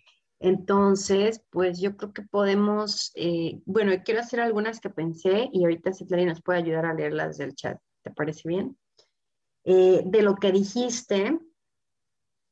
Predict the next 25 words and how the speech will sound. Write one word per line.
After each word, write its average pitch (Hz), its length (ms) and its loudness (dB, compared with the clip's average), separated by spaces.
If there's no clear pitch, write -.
dijiste 226 360 -4
que - 120 -14
podría 247 300 0
ser 269 180 -2
ya 262 140 -4
también 254 340 -6
un 262 120 -4
delito 208 520 -2
que 233 100 -4
alguien 233 240 0
dejara 202 360 -2
a 208 80 -4
propósito 196 560 -6
su 196 180 -8
trabajo 165 720 -4
para 175 200 2
no 170 160 2
dar 151 240 -2
pensión 180 600 -8
o - 120 -10
para 175 220 2
no 185 300 4
ap-, 180 160 0
aportar, 147 680 -6
¿no? 240 240 -4